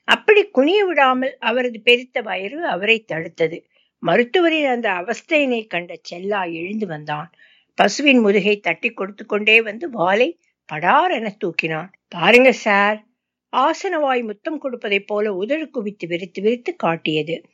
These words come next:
செல்லா சட்டென பசுவின் அறையினுள் கட்டை விரலும் ஆள்காட்டி விரலையும் விட்டு விரித்து காட்டினான்.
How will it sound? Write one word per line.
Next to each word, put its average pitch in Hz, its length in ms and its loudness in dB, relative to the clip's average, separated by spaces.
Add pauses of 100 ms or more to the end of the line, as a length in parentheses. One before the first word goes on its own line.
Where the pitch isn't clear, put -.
(140)
செல்லா 330 440 6
சட்டென 202 640 0 (320)
பசுவின் 330 460 -4
அறையினுள் 226 640 -2
கட்டை 311 360 -4
விரலும் 233 340 -4
ஆள்காட்டி 233 600 0
விரலையும் 180 420 -8
விட்டு 175 300 -12
விரித்து 240 360 -6
காட்டினான். 151 640 -4